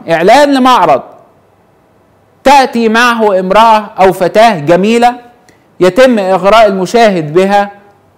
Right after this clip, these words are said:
في سبيل تشجيعهم على الحصول على تلك السلعة التي لا تمت للمرأة بصلة أو بعيدة عما يعرض، لكن في النهاية نحن نتحدث عن استخدام للغرائز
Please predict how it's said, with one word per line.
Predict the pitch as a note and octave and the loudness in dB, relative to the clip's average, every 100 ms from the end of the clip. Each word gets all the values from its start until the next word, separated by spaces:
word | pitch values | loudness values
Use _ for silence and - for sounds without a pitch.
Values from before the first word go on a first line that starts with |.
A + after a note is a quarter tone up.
| _ _ _ | _ _ _
في | A#3 A#3+ | -2 -2
سبيل | A#3 G#3+ A3+ C#4+ C#4+ - _ _ - | 0 0 0 -2 -4 -8 _ _ -2
تشجيعهم | G3 F3+ C4 B3+ A3+ G#3 | -2 0 0 0 -2 0
على | A3+ A3+ | 0 0
الحصول | G3+ G3+ A#3+ B3+ | -2 -10 -8 -2
على | G3 F#3 F#3 | 0 0 -2
تلك | B3 B3 G3+ | -4 -4 -4
السلعة | E3+ - F3+ - A3 A#3+ A#3 B3+ - - | -4 -4 -8 -4 -2 0 0 -2 -10 -4
التي | F#3+ B3+ C4+ B3 | 0 0 -2 -2
لا | B3 | -2
تمت | C4 A3+ B3+ B3+ | 0 -2 -2 -4
للمرأة | F#3+ F3+ F3 G3+ G3 | -4 -4 -2 0 0
بصلة | E3 D#3+ G3+ A3 | -2 -6 -4 -2
أو | G#3+ G#3+ | 0 0
بعيدة | F3+ F#3 G#3+ D4+ G3 C#3+ - - _ - | 0 0 0 -2 0 -2 -4 -20 _ -4
عما | G3+ B3+ A3+ G#3+ | -2 0 0 2
يعرض، | A3 G#3 D3+ C3 - - _ - | 4 2 2 -2 -6 -20 _ -2
لكن | A#3 C4+ A#3+ | -2 -2 -4
في | A3 | -4
النهاية | G3+ G3+ A#3 A#3+ G#3 | -4 -4 0 0 -2
نحن | G#3 G#3+ G#3 | -6 -8 -6
نتحدث | F#3+ - A#3+ G3+ G3 | -6 -6 -6 -4 -4
عن | E3+ F3+ G3+ | -2 -2 -2
استخدام | E3+ E3 F#3+ F3 G3 B3 A#3+ | -8 -10 -10 -4 0 0 0
للغرائز | G3+ E3+ F3 F#3 B3 B3 G#3+ | -2 -2 0 2 2 0 -4